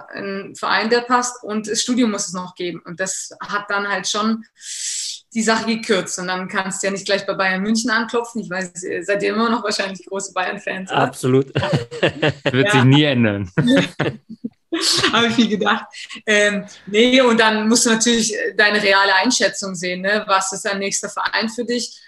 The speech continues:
Speaker 1: Ähm, die oberen drei, vier sind, ja, ich bin da kein Pessimist, sondern Realist, die sind halt raus. Und, äh, wo sind deine Optionen auch wirklich zu spielen?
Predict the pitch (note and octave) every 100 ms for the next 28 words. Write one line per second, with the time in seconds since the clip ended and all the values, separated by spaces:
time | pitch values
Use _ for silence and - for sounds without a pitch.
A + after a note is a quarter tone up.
0 | _ - G3 F#3+ F#3+ F#3+ F#3+ G3+ F#3+ G3
1 | G3 G3 F#3+ - F3 F3+ F#3 - F#3+ G3+
2 | G#3 G3 F#3 - F#3 F3+ F3+ E3 _ F#3
3 | G#3+ - - - - D#3 - F3+ F#3 F3
4 | F#3 F3 F#3 F#3 A#3 A3+ A3+ G3 F#3 F3
5 | F#3 G3+ G#3 - D#3+ F3 F3 E3+ G3+ C#4+
6 | - - _ _ - G#3 G#3 G3+ G#3 G3+
7 | F#3+ F#3 G#3+ A3+ G#3 - G#3 G#3+ G#3+ G3+
8 | G3 G3 G#3+ G#3 G3 F#3 G3 F#3 - F#3+
9 | - G#3+ A3+ F#3+ E3+